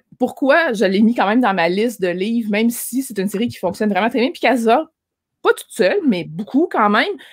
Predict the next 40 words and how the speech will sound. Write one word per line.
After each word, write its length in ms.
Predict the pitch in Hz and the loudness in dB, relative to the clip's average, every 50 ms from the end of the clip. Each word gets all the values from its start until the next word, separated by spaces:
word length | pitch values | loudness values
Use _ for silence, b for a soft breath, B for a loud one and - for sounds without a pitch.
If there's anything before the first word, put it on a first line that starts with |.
| B B B B | B B B B
euh, 100 | - 190 202 | 0 0 0
c'est 120 | - 214 | 0 -2
parce 160 | - 208 - | -2 -2 -2
que 100 | - 214 | -2 -2
des 180 | 202 196 196 202 | -2 0 -2 -4
fois, 340 | - - 254 254 262 311 311 | -4 -2 0 0 0 0 0
comme 200 | - 247 214 196 | 0 0 2 2
adulte, 340 | 175 175 185 247 277 254 | 2 0 0 -2 -2 -2
on 120 | 269 214 196 | -2 -2 -2
sait 160 | - - 392 | 0 -2 -2
pas 160 | - - 247 | 0 0 0
non 140 | 240 196 175 | 0 0 -2
plus 120 | - 220 | -4 -6
qu'est-ce 160 | 208 185 190 - | -6 -6 -6 -8
qui 80 | - - | -8 -10
fonctionne 340 | 170 160 160 - 208 208 | -8 -8 -6 -6 -4 -4
avec 260 | 190 170 160 151 147 - | -4 -2 -4 -4 -6 -6
les 160 | 170 151 151 | -8 -8 -8
jeunes. 280 | 160 165 170 165 156 - b b b b b b | -8 -10 -12 -12 -14 -18 b b b b b b
Avec 120 | b - - | b 2 4
les 80 | 185 233 | 4 4
jeunes, 120 | 247 277 | 4 4
ça 80 | 262 - | 4 4
fonctionne 320 | - 180 180 - 208 202 | 4 2 2 2 0 0
super 380 | 202 - - 226 208 214 190 180 | 0 0 0 -2 0 2 2 2
bien, 140 | 185 214 - - | 2 0 0 0
mais 100 | 226 196 | 0 2
comme 160 | - 202 214 | 4 4 4
adulte 420 | 185 180 175 202 233 262 247 - | 4 4 2 0 -4 -4 -4 -6
aussi, 220 | 202 - - 277 262 | -10 -10 -6 -4 -2
peut-être 240 | - 190 220 240 | 0 0 0 2
que 80 | 240 220 | 2 0
vous 80 | 214 175 | 0 0
voulez 180 | 170 240 - - | 0 -2 0 2
offrir 340 | 190 202 - - - 269 - 480 311 | 0 0 0 0 -2 0 0 2 2
un 140 | 220 165 165 | 0 0 0
livre 260 | 170 185 180 175 170 | 0 -2 -4 -4 -4
à 80 | 160 | -4
un 140 | 160 160 160 | -4 -4 -4
jeune. 360 | 165 180 185 190 247 311 277 | -6 -4 -4 -4 -4 -4 -6